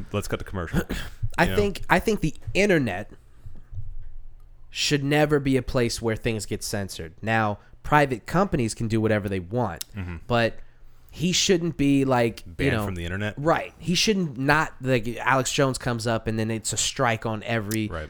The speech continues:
Speaker 2: like, he should be able to upload his stuff wherever, wherever he wants to upload it, and people get it however they wanna get it. That's on them. But these companies, people forget that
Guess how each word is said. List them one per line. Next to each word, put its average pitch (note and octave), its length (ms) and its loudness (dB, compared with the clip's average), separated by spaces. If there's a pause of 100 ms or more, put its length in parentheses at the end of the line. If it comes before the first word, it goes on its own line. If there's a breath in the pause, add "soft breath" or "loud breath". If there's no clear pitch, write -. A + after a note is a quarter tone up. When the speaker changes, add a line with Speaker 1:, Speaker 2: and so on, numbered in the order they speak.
Speaker 2:
like, A#2+ 200 -2 (260 soft breath)
he F3 160 0
should E3 180 -2
be C#3 140 4
able D3 180 4
to B2+ 80 4
upload B2+ 400 2
his B2 100 -4
stuff - 320 0
wherever, A2+ 320 0
wherever A#2+ 520 0
he C3 60 4
wants B2 220 -2
to A#2 60 -2
upload A2+ 340 2
it, G#2+ 100 0
and G2 100 -10
people A2 320 -2
get G#2 200 -4
it A2 120 -4
however G2+ 400 -2
they G2+ 100 -2
wanna G2 240 -6
get G#2+ 220 -2
it. F#2 80 -6
That's G#2 240 -2
on F#2+ 180 -6
them. F#2+ 260 -6 (420 soft breath)
But B2+ 340 2 (1500 soft breath)
these A#2+ 180 0
companies, C#3+ 460 2
people E3 320 0
forget C#3 480 0
that G2+ 180 0